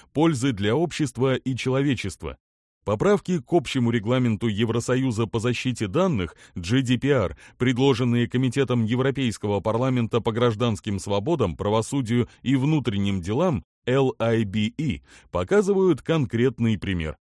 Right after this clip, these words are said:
Чтобы избежать обеих крайностей при рассмотрении любого цифрового проекта, имеющего хотя бы отдаленное влияние на жизнь людей и планеты,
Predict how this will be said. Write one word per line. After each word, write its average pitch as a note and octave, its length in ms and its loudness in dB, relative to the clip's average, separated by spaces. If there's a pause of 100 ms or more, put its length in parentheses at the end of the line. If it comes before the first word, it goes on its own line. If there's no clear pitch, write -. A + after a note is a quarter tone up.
(440)
Чтобы A#2+ 440 2
избежать A#2+ 480 0
обеих C3+ 480 2
крайностей B2 760 0 (200)
при B2 180 2
рассмотрении C3+ 800 0
любого C#3+ 460 2
цифрового B2 600 0
проекта, A2 580 0 (180)
имеющего D#3+ 640 2
хотя D#3 300 2
бы E3+ 180 4
отдаленное B2+ 720 2
влияние A2 540 2
на A2+ 160 0
жизнь A2 340 0
людей A#2 460 0
и G2+ 180 -4
планеты, G2 640 -2